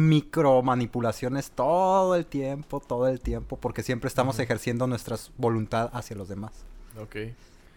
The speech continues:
Speaker 2: Pero, entonces, ¿es bueno o es malo la manipulación?
Speaker 1: ¿Por qué habría de ser bueno o malo, güey?
Speaker 2: No sé, de-, siento que, que usual-, cuando alguien te dice manipulación es como de, "Uh".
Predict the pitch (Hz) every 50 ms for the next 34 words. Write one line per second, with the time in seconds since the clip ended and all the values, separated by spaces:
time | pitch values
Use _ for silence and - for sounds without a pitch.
0 | - - - - - 123 117 117 113 113 113 113 113 110 107 107 95 113 117 113
1 | 123 120 117 - 135 131 127 117 - - - - - - - - - - - -
2 | - - - 113 110 123 135 160 185 170 127 117 104 104 107 104 104 101 101 98
3 | 95 92 95 101 - 104 101 - - 117 - - - - - - - - - -
4 | - - - - - - - - 139 - - 135 139 139 143 143 147 143 139 -
5 | 151 143 135 135 131 139 120 107 110 127 143 131 110 101 101 104 104 101 - 107
6 | 120 165 208 208 170 127 113 107 113 113 113 117 - - 127 127 135 131 - 147
7 | 123 - - 131 123 117 113 107 120 117 110 - 120 113 110 110 107 117 127 135
8 | 131 123 110 110 113 131 135 127 117 110 104 - 107 110 104 107 110 107 113 110
9 | 131 123 110 107 110 113 117 113 110 104